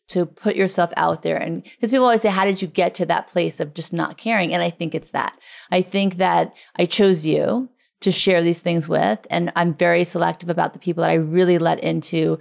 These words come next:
my personal, like, really, like, what is it? My kishkas? Is that the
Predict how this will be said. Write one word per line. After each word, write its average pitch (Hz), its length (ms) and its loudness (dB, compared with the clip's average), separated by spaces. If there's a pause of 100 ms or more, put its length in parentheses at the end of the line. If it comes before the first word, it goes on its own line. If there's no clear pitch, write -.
(440)
my 165 600 0
personal, 175 580 0
like, 147 220 -6
really, 160 460 0
like, - 360 -8 (160)
what 170 180 -2
is 160 120 0
it? 156 100 -4
My 160 140 -4
kishkas? 202 580 -4
Is 175 80 -10
that 165 240 -2
the 165 340 0